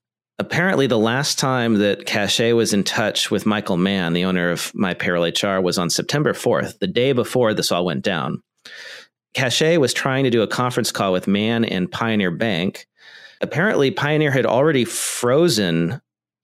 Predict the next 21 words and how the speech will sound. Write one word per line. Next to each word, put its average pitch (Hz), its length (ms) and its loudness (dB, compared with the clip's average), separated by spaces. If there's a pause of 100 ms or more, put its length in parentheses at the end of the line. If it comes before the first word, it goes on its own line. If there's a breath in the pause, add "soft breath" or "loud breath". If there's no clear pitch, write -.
his 117 200 -2
Pioneer 120 440 0
account. - 360 -4 (520)
And 110 380 0
Mann 135 320 2
told 127 680 2
Cache 110 280 0
that 143 240 4
he 104 100 0
would 107 120 0
call 117 200 0
them 95 160 2
back 117 300 0
in 104 80 0
fifteen 104 380 0
minutes, 110 240 0
but 101 100 0
he 101 80 2
never 107 220 2
called 101 340 -2
back. - 480 -4